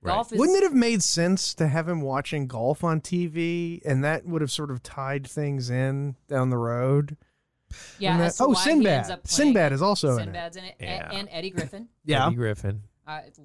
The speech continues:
Speaker 2: lots of s-, lots of
Speaker 1: Who I didn't
Speaker 2: stars.
Speaker 1: think was even born back then, but I guess these guys are all getting old, aren't
Speaker 3: Yeah.
Speaker 1: they?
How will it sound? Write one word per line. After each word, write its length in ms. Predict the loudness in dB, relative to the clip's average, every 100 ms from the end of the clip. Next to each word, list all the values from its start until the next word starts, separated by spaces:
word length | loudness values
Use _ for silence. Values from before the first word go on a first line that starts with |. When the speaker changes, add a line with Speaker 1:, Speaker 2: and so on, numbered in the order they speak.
| -20
Speaker 2:
lots 220 | -18 -18
of 40 | -18
s-, 200 | -20 -20 _ -18
lots 220 | -16 -14
of 80 | -4
Speaker 1:
Who 80 | -2
I 40 |
didn't 140 | -2 -2
Speaker 2:
stars. 60 | -4
Speaker 1:
think 160 | -2
was 140 | -2 -4
even 260 | -8 -10 -4
born 380 | 0 2 0
back 300 | -4 -14 -10
then, 220 | -10 -10 -12
but 140 | -14 -6
I 80 | -6
guess 240 | 0 0 0
these 180 | -2
guys 280 | -2 -6 -6
are 80 | -6
all 140 | -6
getting 260 | -8 -10 -4
old, 320 | 2 2 4
aren't 140 | 2 0
Speaker 3:
Yeah. 100 | 0
Speaker 1:
they? 280 | -2 -4